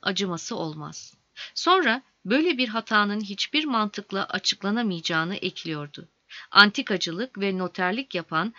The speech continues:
varlıklı bir ailenin çocuğuydu. İlk gençliğinde bu iki barışçıl meslek arasında seçim yapmakta zorlanmıştı. Ama her şey antikacı olacağını gösteriyordu. On sekizinde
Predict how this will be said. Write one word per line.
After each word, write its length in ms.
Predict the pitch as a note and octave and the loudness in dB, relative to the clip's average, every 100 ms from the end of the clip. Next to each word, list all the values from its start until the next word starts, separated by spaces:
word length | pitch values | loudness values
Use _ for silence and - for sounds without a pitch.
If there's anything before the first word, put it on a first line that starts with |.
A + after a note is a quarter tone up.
| - _ | -18 _
varlıklı 520 | F#3+ G3+ G3+ G#3 D4+ | 6 6 4 -2 -2
bir 180 | C4+ C#4+ - | 0 0 4
ailenin 540 | G#3+ G#3 G3 F#3 G3 | 4 4 2 -2 -2
çocuğuydu. 680 | G#3+ F#3+ E3+ E3+ D3+ - E3+ - _ - - | -2 -4 -4 -6 -6 -10 -18 -18 _ -20 -4
İlk 280 | - C4+ - | 0 0 0
gençliğinde 760 | F#3+ F3 - F3 E3 D#3+ B3 C#4 - _ | -4 -2 -2 -2 -4 0 -2 -2 -14 _
bu 200 | G3 A#3 - | -6 -6 -6
iki 360 | G#3 - A#3 | -6 -4 -2
barışçıl 500 | G3 G3 G3 - B3 | -2 0 0 0 -2
meslek 540 | G3 F#3 - A3 A3+ - | -2 -4 -4 -6 -6 -6
arasında 640 | E3+ D#3+ E3 D#3+ G3+ C4+ - - | -8 -10 -10 -4 -2 -2 -6 -16
seçim 440 | - A3 - D#4 | -4 0 0 0
yapmakta 580 | B3+ G#3 - G3+ - G#3 | 0 0 0 -2 -2 -4
zorlanmıştı. 840 | F#3+ F3+ E3+ E3 D#3 D3+ - - - _ _ _ | -2 -2 0 -2 -2 0 0 -2 -16 _ _ _
Ama 220 | G3 F#3+ | 2 2
her 260 | E3+ G#3 A#3 | 2 6 6
şey 360 | A#3 F3+ G3 C4 - - - | 6 0 -2 -4 -12 -16 4
antikacı 600 | G#3 G#3 - - G3+ B3 | 6 6 2 0 2 2
olacağını 500 | F#3 D#3+ F3 E3 F#3+ | 0 2 2 2 0
gösteriyordu. 920 | F3+ E3 - E3+ D#3 D#3 D3 C#3+ - - - - _ _ - - - | -2 -2 -2 -2 -2 -2 -4 -8 -12 -12 -16 -16 _ _ -18 -16 -2
On 160 | - F4+ | 6 8
sekizinde 760 | F#4 D4+ G#3 F3 E3+ E3 A3 | 8 4 4 2 0 4 2